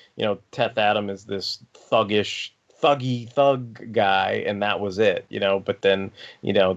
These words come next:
to, to, to keep bringing him back, 'cause it's like, I, I guess that's interesting too, 'cause if you look at, like, the original Black Adam. Like, I was trying to think of this. Like, who's, <laughs> like,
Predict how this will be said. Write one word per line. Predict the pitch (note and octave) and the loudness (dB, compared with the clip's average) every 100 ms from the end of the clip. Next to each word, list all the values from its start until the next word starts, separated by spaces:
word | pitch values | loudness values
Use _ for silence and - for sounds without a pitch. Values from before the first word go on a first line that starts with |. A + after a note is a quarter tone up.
| - | -2
to, | G#2 G2 | -4 -2
to, | - G2 | 0 0
to | F#2+ | 0
keep | G2 - A2 - - _ _ _ | -4 0 -2 -2 -20 _ _ _
bringing | A#2+ C3+ C3+ C3+ A#2+ | -6 -2 0 2 2
him | A#2 A2 | 0 -2
back, | G2 A2+ G2 F#2 - | -2 0 -2 -4 -6
'cause | E3+ | -6
it's | F#3+ | -4
like, | B3+ - - - | -4 -6 -10 -8
I, | G#3 B3 | -6 -2
I | A#3 | -2
guess | A#3 D#4+ | -2 -2
that's | - - | -2 -2
interesting | D3+ C#3+ D3 A2+ | -6 -4 -4 -4
too, | - E3 | 0 0
'cause | B2 B2 | 0 -2
if | A#2+ | -2
you | C3+ | -2
look | C#3 F#3 | 0 0
at, | - | 0
like, | - A#2+ | 0 -2
the | A#2+ | 0
original | G#2+ G2 A2 A2+ C#3 C3 B2 B2 _ _ | -2 0 -2 0 0 2 0 -2 _ _
Black | - C#3 C#3 D3 | -2 0 0 0
Adam. | C#3+ C#3+ D#3 C#3+ - | 0 2 0 -4 -6
Like, | - E3 | -2 0
I | F3 | 0
was | F3+ | 0
trying | - C#4+ | 0 0
to | |
think | A#3 G#3+ | 0 0
of | D#3+ B2+ | 0 0
this. | C3+ A2+ | 0 0
Like, | C3 A#2 A#2 _ | 0 -2 -4 _
who's, | _ C#4 E4 C4+ - - _ _ - - | _ 0 2 0 -6 -14 _ _ -20 -10
<laughs> | - B3 - - F3 | -6 -6 -6 -6 -2
like, | F3+ E3+ _ | 0 -2 _